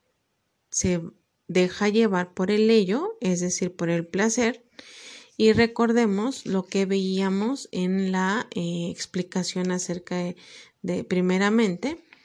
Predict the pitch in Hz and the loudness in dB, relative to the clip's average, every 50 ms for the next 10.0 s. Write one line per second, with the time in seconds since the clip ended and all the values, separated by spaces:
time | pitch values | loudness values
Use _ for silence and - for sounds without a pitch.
0 | _ _ _ - - - - _ _ _ _ _ - - 202 196 190 180 180 170 | _ _ _ -20 -20 -20 -20 _ _ _ _ _ -8 -2 0 2 2 2 0 0
1 | 170 - - 196 190 185 180 196 202 202 208 208 202 185 175 214 226 214 196 190 | -2 -2 -2 0 0 2 6 6 6 8 6 6 2 2 4 6 6 6 6 6
2 | 196 220 - - - - - - - _ - - 170 175 175 175 170 - 175 175 | 2 0 -4 -10 -18 -18 -20 -20 -20 _ -10 -6 -4 -2 -2 -2 -2 -2 -2 0
3 | 170 175 165 165 175 175 - - - 202 196 196 196 196 - 190 175 175 170 175 | 2 2 2 2 2 0 -4 -2 0 0 2 0 0 -2 -2 -4 -2 -2 -2 -2
4 | 175 175 - - _ - - - 175 170 170 170 170 170 180 180 - - - 202 | -4 -4 -8 -14 _ -12 -6 -4 -2 -2 0 0 0 0 0 -2 -2 -2 -2 0
5 | 202 208 214 220 220 - 254 254 226 185 175 - - - - - - - - - | 2 2 2 0 2 2 4 4 6 4 4 2 0 -4 -10 -20 -20 -20 -20 -20
6 | - - - - _ - - - 190 180 180 190 196 190 196 196 202 214 202 196 | -20 -20 -20 -20 _ -8 -2 0 0 2 4 2 4 4 6 4 4 4 2 2
7 | 190 190 202 208 - - - 180 180 175 175 - 175 165 165 - - - 233 240 | 2 4 4 2 2 0 -2 -2 -2 -2 0 0 -2 -2 -2 -2 -2 0 2 2
8 | 247 254 277 320 330 _ _ _ - 202 190 190 190 202 214 233 - - - 190 | 4 4 2 0 -4 _ _ _ -2 0 2 4 4 4 4 2 2 -2 -2 -2
9 | 180 175 - - - 180 - - - 185 - - - 294 320 330 330 - - | -2 -2 -2 -4 -4 -4 -2 -2 -2 -4 -2 -2 -2 0 -2 -2 -6 -10 -18